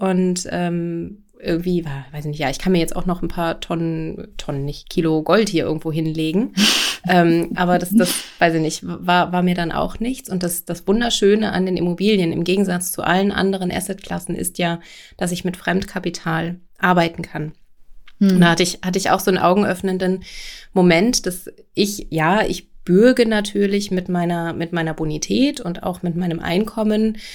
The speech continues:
Speaker 1: äh, für dieses Darlehen. Aber wenn ich, wenn ich mir ein Darlehen aufnehme von einer Bank zu guten Konditionen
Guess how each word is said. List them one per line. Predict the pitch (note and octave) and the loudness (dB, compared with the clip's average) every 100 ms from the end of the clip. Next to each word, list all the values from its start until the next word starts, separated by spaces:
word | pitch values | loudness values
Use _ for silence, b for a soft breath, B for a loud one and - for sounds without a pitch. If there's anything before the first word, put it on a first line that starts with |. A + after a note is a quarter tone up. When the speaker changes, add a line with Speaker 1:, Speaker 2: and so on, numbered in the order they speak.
| B B | B B
Speaker 1:
äh, | - E3+ E3+ - | 0 2 2 -2
für | - - G3 G3+ G3+ | -8 -6 0 4 4
dieses | F#3+ F3 - | 2 0 -2
Darlehen. | E3+ G#3 A#3+ F3+ E3 D#3+ - | 0 2 2 0 0 -4 -8
Aber | E3 F3 | -8 -4
wenn | F3 | 0
ich, | F3 F3+ - - | 0 -2 -10 -8
wenn | F3 F3 | -4 -4
ich | F3 - | -6 -8
mir | - | -4
ein | E3 | -2
Darlehen | E3+ F#3+ G#3+ F#3+ | 2 2 4 2
aufnehme | - F3 G3 A3+ A3 | 0 -2 -2 -4 -2
von | G#3 G3+ | -2 -4
einer | - E3 | -6 -4
Bank | G#3 C4+ F4+ - | -2 -2 -6 -8
zu | - | -8
guten | F3 F#3 F3+ | -4 -4 -4
Konditionen | F3 E3+ F3 - G#3 B3 C4+ | -4 -4 -4 -2 0 0 -4